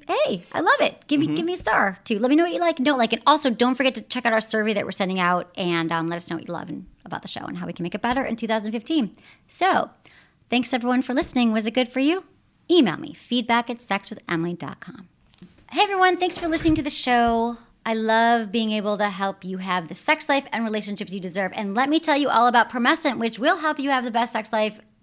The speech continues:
Speaker 1: in your life. One in three men suffers from premature ejaculation. But you know what? You really don't have to. In fact, you might not even suffer technically from premature ejaculation. You just might wanna last a little longer in bed.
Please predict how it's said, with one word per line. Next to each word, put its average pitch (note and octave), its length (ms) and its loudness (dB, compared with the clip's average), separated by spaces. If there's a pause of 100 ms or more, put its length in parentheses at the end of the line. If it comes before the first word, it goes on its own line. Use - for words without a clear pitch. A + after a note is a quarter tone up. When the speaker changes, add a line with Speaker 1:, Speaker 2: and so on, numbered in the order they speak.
Speaker 1:
in G3 120 -6
your F#3+ 100 -4
life. F3 300 -4 (420)
One F4 180 6
in G#4 100 2
three F4+ 160 2
men C4+ 500 4
suffers G#3+ 440 -2
from G3 120 -8
premature F#3+ 380 -6
ejaculation. - 680 -10 (560)
But F#3 100 -6
you F#3+ 40 -2
know A#3 100 0
what? F4 240 6 (400)
You E3 120 -4
really A3+ 360 0
don't G#3+ 220 0
have E3 260 -6
to. D3+ 200 -10
In C4+ 120 -2
fact, E4 360 2
you A#3+ 220 -2
might G#4 120 0
not G#4 120 2
even D4 200 0
suffer B3+ 280 -2
technically A#3+ 600 -2
from C#4 160 -2
premature C#4 340 0
ejaculation. C4+ 540 -2
You D#4 80 -2
just - 180 -12
might - 160 -8
wanna A#4 240 -6
last G#4 220 -6
a - 20 -8
little D4+ 180 -2
longer C#4 280 0
in B3 80 -2
bed. A3+ 220 0